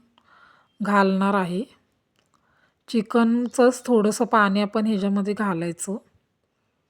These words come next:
त्यामुळे थोडं छान चव लागतं. आणि अशा पद्धतीने आपण परतून घेऊया चिकन. बघू शकताय आपलं सुक्कं चिकन तयार झालेलं आहे.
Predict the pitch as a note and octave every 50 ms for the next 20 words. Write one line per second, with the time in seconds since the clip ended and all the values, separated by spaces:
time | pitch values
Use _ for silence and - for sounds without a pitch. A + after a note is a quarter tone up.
0 | _ _ _ _ _ _ _ _ _ _ _ _ _ _ _ _ _ _ _ -
1 | G#3 F#3+ F#3+ F#3+ F#3+ G3 G#3 G#3+ G3+ - A3+ G#3 G3+ G#3+ G#3 - - A3+ G3+ G#3
2 | G#3 G#3+ G3+ - - A3+ G#3 G3+ G#3 G#3+ G3+ - - - _ - - F3 F#3+ B3
3 | - _ _ _ _ _ _ _ _ _ _ _ _ _ _ _ _ _ _ _
4 | _ _ _ _ _ _ _ _ _ _ _ _ _ _ _ _ - G#3 F3+ F3
5 | F#3+ G3 F#3+ - - G#3 F3+ - G3+ F#3 F3 F3+ G3 F#3 - G#3+ G3+ G3 G3+ G3
6 | F#3 - G3 G3 G#3 A3 - _ _ _ _ _ _ _ - - - - - -
7 | _ _ - A3+ G3+ G3 F#3 F#3 - A3 G#3+ G#3+ G#3+ G3+ G#3+ G#3 G3 F#3 F3+ F#3
8 | G#3+ C4+ - - _ _ _ _ _ _ _ _ _ _ _ _ _ - - -
9 | - G#3+ - - - G3 G#3 G#3+ - _ _ _ _ _ _ _ _ _ _ _
10 | _ _ _ _ _ _ _ _ _ _ _ _ _ _ _ _ _ - - _
11 | _ _ _ _ _ _ _ _ _ _ _ _ _ _ _ _ _ _ _ _
12 | _ _ _ _ _ _ _ _ _ _ _ _ _ _ _ - G#3 F#3+ F3+ G3
13 | G3+ G3 - A3 G3+ - - - G3+ F#3+ F#3 F#3 - F#3+ F#3+ G3 F#3 - G#3+ F3+
14 | _ - - G#3 F#3+ - G#3+ G3 - A3 G#3 G3+ G3+ - G3+ F#3+ F#3 F#3 F#3+ F#3+
15 | G3+ G3 F#3+ F#3 F#3+ F#3+ G3 F#3+ F3 E3+ E3+ F3 G3+